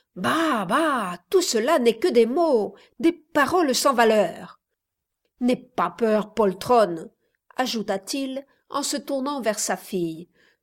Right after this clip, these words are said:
Tu ne mourras pas à bord du vapeur. Et si tu meurs, on ne te jettera pas à la mer. » La grimace tomba évanouie dans les bras de Reine, en proie à une violente attaque de nerfs. « Oh,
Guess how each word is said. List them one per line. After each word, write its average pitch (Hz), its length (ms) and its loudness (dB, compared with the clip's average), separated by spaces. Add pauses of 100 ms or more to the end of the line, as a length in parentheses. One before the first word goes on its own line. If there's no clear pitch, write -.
Tu - 140 2
ne 214 100 4
mourras 202 460 0
pas 214 320 0
à 180 60 0
bord 208 220 2
du 196 100 -2
vapeur. 202 680 2 (520)
Et 262 220 2
si 254 220 -2
tu 277 160 -4
meurs, 254 500 0
on 277 120 -4
ne 247 80 -2
te 285 120 0
jettera 277 320 2
pas 294 220 6
à 302 60 8
la 302 140 2
mer. » 254 600 -2 (1300)
La 269 220 -6
grimace 262 560 -4
tomba 208 420 -2
évanouie 202 800 -2 (180)
dans 247 200 0
les 240 140 2
bras 190 280 -2
de 190 80 -2
Reine, 175 680 -4 (420)
en 294 140 -4
proie 311 380 -4
à 214 120 -2
une 202 240 2
violente 220 560 0
attaque 190 380 -6
de 185 140 -6
nerfs. « 170 720 -8 (1120)
Oh, 339 300 2